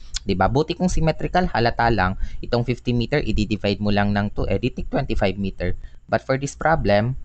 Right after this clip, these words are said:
um, hindi siya. So, therefore, gamitan natin to, class, ng squared property of parabola.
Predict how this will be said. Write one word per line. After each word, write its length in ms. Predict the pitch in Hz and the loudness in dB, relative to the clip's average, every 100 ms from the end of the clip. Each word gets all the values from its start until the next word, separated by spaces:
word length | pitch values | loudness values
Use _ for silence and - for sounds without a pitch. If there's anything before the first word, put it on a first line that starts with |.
| - | -2
um, 240 | 101 104 120 | 2 2 2
hindi 320 | 120 127 127 | 2 0 0
siya. 320 | 101 92 104 - - - | 2 2 0 -8 -20 -14
So, 160 | - 101 | -6 -2
therefore, 640 | 131 185 - 98 104 131 - - - - - - - - | 0 0 0 -2 0 -4 -10 -14 -14 -14 -18 -18 -14 -2
gamitan 440 | 113 135 139 139 135 | 2 2 2 2 2
natin 240 | 135 131 | 0 0
to, 80 | 127 | 0
class, 320 | 123 104 - | 0 0 0
ng 80 | 110 | 0
squared 320 | - 113 107 | 2 2 0
property 400 | - 101 - 98 - | 2 0 0 -2 -2
of 80 | 95 - | -2 0
parabola. 560 | 95 92 92 90 87 | 2 4 2 0 -2